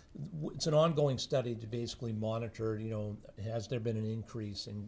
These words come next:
in green crab infestation? Because green crabs prey on, upon, uh, soft shell clams. And, and what's great about what they're doing, they're working side by side with the harvesters, uh, down there at McQuaid Bay. My son did it,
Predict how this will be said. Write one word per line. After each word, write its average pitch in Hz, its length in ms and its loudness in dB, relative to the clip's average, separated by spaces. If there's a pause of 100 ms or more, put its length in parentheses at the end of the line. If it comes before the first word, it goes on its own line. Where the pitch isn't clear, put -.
in 110 160 -4
green 110 300 -4
crab 107 400 0 (200)
infestation? 127 720 0
Because 120 220 2
green 135 300 2
crabs 127 440 4 (180)
prey 131 460 4
on, 117 340 4 (320)
upon, 113 480 0 (160)
uh, 104 280 -2 (160)
soft 110 360 0
shell 104 280 -4
clams. - 520 -8 (420)
And, 107 240 -2
and 113 200 -2
what's 123 180 0
great 139 300 2
about 110 280 2
what 117 180 0
they're 110 100 2
doing, 117 240 0
they're 139 120 2
working 151 300 -2
side 117 340 -2
by 110 160 -2
side 107 400 -2
with 104 100 -4
the 95 60 -4
harvesters, - 760 -8 (360)
uh, 98 220 -4 (100)
down 104 240 -2
there 101 280 -4
at 98 160 -6
McQuaid 101 360 -8
Bay. 101 160 -6
My 113 160 -2
son 123 300 -2
did 113 180 0
it, 110 160 -2